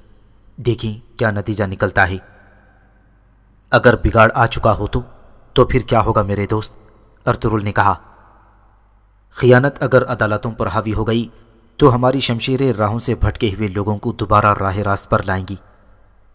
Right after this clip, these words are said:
याकूत ने पुरज़म लहजे में कहा तो अर्तुरुल सर को जुम्बिश देकर खामोश हो गया।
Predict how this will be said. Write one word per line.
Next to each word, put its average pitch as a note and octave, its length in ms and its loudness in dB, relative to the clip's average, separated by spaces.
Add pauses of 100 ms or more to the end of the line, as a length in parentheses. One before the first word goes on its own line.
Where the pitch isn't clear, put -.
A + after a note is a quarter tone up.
(240)
याकूत B2 440 4
ने D3 120 -4
पुरज़म A#2 440 0
लहजे G2+ 280 0
में G#2 100 -2
कहा G#2 300 4 (500)
तो C#3+ 60 8
अर्तुरुल C#3+ 480 0
सर A#2+ 240 0
को C3 160 -2
जुम्बिश G#2 360 -4
देकर G#2 300 0
खामोश G2+ 340 -4
हो G#2 60 0
गया। F#2 260 -4